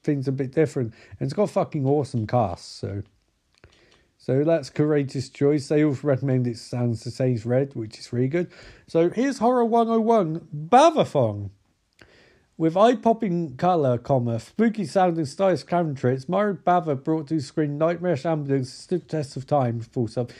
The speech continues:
It's got one of horror's most enduring pioneers. So you got Black Sabbath, um, Boris Karloff starring in horror anthology,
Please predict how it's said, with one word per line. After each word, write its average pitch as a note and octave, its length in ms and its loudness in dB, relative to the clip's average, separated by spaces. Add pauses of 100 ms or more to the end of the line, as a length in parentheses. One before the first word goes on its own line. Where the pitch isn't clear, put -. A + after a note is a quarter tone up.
(140)
It's - 100 -20
got A3 220 0
one A3+ 100 0
of F#3+ 80 -10
horror's F#3+ 320 0
most F#3 220 -2
enduring D#3+ 400 0
pioneers. C#3 640 0 (320)
So C#3+ 120 -2
you D3 60 2
got D#3 300 -2
Black E3 260 2
Sabbath, E3+ 720 0
um, C#3 460 0 (580)
Boris D3+ 320 2
Karloff C#3+ 640 4
starring D3 440 2
in C#3 120 -2
horror E3 320 2
anthology, E3+ 880 0